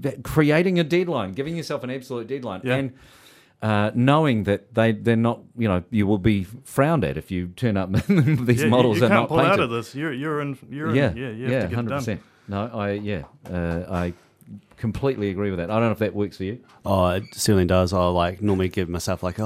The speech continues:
Speaker 3: I'll give three months before the next big Diz tournament. I'll get this army ready."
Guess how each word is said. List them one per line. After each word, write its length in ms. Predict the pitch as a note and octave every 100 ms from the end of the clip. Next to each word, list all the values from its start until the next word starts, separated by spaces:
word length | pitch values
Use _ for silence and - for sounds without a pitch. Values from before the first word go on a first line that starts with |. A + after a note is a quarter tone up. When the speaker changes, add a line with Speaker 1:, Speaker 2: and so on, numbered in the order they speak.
| A#2+
Speaker 3:
I'll 60 | A2
give 180 | G#2 A2
three 180 | - D3
months 320 | B2 A#2 -
before 240 | G#2 -
the 80 | G#2
next 400 | G#2+ - - -
big 280 | A2 A#2 G2+ _
Diz 180 | A#2+ G#2
tournament. 360 | - G#2 G2 F#2+
I'll 180 | G2
get 160 | G2 B2
this 140 | A#2+
army 240 | G#2+ A2 G#2
ready." 340 | G#2 G2 E2+